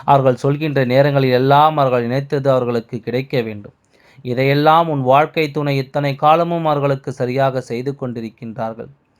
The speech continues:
நீயோ கொடுக்கக்கூடாது என்று நினைத்தால் கூட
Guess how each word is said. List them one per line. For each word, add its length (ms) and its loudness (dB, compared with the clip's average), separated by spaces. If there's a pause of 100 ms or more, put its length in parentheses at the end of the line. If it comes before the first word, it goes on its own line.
(320)
நீயோ 540 2 (520)
கொடுக்கக்கூடாது 880 2
என்று 200 -2
நினைத்தால் 680 2
கூட 220 0